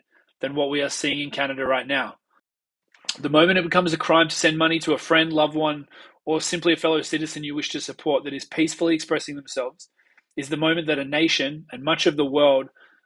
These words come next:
wakes up to what Bitcoin is actually solving for and why it is so unbelievably powerful. No government deserves this power over any of us, nor is any government capable of,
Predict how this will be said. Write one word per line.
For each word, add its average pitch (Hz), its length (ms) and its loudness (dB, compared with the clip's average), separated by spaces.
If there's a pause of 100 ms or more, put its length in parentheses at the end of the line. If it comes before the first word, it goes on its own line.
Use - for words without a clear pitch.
(220)
wakes 151 320 0
up 147 140 2
to - 120 -4
what 143 240 -6
Bitcoin 165 320 -2
is 151 160 -10
actually 151 380 -2
solving 139 400 -2
for 131 320 -2 (320)
and 135 160 -8
why 147 240 6
it 147 100 2
is 127 140 -6
so 151 360 2
unbelievably 143 720 -4
powerful. 120 500 -4 (1400)
No 160 220 4
government 180 400 4
deserves 156 340 4
this 156 100 -10
power 160 440 2 (200)
over 156 300 -2
any 151 180 -6
of 143 140 -8
us, - 300 -14 (360)
nor 165 320 4
is 156 100 0
any 165 260 -6
government 160 420 -4
capable 147 360 -6
of, 139 100 -12